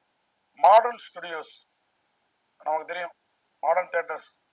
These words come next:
சேலத்துல இருந்து சென்னைக்கு வந்தது. இது மாடர்ன் ஸ்டுடியோஸ் சென்னையில இருக்குது. அந்த காலத்துல ஹீரோ துல்கர் சல்மான், டைரக்டரா ஐயா சமுத்திரகனி, ஹீரோயினா பர்மா அகதி.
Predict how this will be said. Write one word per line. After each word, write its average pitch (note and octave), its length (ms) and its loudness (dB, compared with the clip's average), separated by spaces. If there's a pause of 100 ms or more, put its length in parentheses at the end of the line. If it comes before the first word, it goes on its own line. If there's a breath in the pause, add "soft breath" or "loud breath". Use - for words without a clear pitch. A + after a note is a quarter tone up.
(180)
சேலத்துல E3+ 260 -2
இருந்து E3+ 260 -12
சென்னைக்கு E3 280 -6
வந்தது. D3 240 -14
இது - 140 -14
மாடர்ன் F#3 320 0
ஸ்டுடியோஸ் - 460 -16 (460)
சென்னையில F3 340 4
இருக்குது. D#3+ 360 -8 (540)
அந்த D#3 200 6
காலத்துல F3 480 4 (880)
ஹீரோ F#3 440 -6 (160)
துல்கர் F3+ 340 -10
சல்மான், E3 380 -6 (1200)
டைரக்டரா F3+ 680 4 (180)
ஐயா E3 520 0 (280)
சமுத்திரகனி, F3 560 -6 (1000)
ஹீரோயினா F#3+ 520 -2 (240)
பர்மா F3+ 440 2 (500)
அகதி. E3 320 2